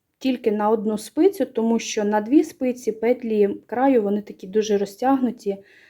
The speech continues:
не дуже гарно виглядає. На одну спицю, але самі петлі я не дуже сильно затягую, щоб потім було зручно набрати перший, пров'язати перший ряд.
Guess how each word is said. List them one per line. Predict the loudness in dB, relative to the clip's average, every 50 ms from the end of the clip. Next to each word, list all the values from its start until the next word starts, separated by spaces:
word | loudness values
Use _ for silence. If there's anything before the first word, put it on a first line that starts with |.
| _ _ 0
не | 2 2
дуже | 4 4 2 2 0
гарно | 0 0 -2 -2 -2 -2 -4
виглядає. | -4 -4 -6 -6 -10 -8 -6 -6 -6 -6 -6 -8 -12 _ -20 -20 _ -8
На | -2 4 6
одну | 6 6 6 4 0 -2 -2
спицю, | -6 -8 -4 0 2 2 2 2 2 2 2 2 2
але | 0 0 2 4 2 2
самі | 0 -2 -6 -6 -4 -4
петлі | -4 0 0 0 0 2 0 0 2
я | 2 2 2
не | 2 2 2
дуже | 2 2 4 4 2
сильно | 0 2 0 2 2 2 0 -2
затягую, | -4 -4 -4 -2 -2 -2 -2 -2 -4 -6 -8
щоб | -8 -10 -12 -8 -2
потім | -2 -2 -2 -2 -4 -4
було | -4 -2 -2 -2 -2 -2
зручно | -2 0 0 0 0 0 -2 -2 -2 -2 -4 -8 -14 -20 -20 -20 -20 _ -8
набрати | -8 -6 -2 0 2 2 2 0 0 -2 0 0 -2 -4 -8 -12 _ _ _ _ _
перший, | -4 -4 -4 -4 -4 -2 -4 -4
пров'язати | -2 -2 -2 -2 -2 0 0 -2 0 -2 -4
перший | -6 -4 -4 -4 -4 -4 -6 -6 -6
ряд. | -6 -6 -8 -10